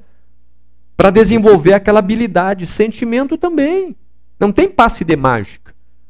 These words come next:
A partir de hoje, vou perdoar todo mundo.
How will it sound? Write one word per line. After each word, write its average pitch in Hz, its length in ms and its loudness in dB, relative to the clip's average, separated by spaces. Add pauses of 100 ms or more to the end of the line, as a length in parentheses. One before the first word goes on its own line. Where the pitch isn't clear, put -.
(120)
A - 20 -20
partir 165 340 -2
de 180 100 2
hoje, 233 680 4 (480)
vou 127 120 -6
perdoar 143 360 2
todo 247 300 2
mundo. 175 260 -4